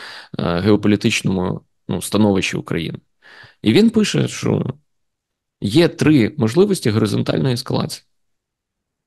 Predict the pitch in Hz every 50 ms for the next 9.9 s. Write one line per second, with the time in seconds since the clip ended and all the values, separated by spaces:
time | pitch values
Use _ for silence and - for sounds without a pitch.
0 | - - _ - - 123 113 110 110 92 98 101 101 98 101 95 - 95 95 98
1 | 92 95 - - 117 135 165 170 - 165 147 - 113 104 107 117 - - - -
2 | - - - - 117 113 120 120 127 - 139 135 - - - - - 127 131 135
3 | 135 131 131 123 - _ - - 110 120 113 113 - - 131 123 117 117 113 120
4 | 113 117 123 120 113 - - 113 113 113 - 113 113 110 113 113 117 117 - -
5 | 113 107 107 117 120 131 170 175 _ - - - - - - - _ - - 131
6 | 131 - 143 135 135 127 107 98 - - - - 117 117 104 101 98 92 101 110
7 | 143 170 _ _ _ _ _ _ _ _ - 113 110 117 123 135 123 120 - 104
8 | 104 85 104 101 - - 113 104 92 82 95 101 101 92 87 - - - - -
9 | - 107 107 98 92 90 - - - - 110 104 104 95 92 95 104 -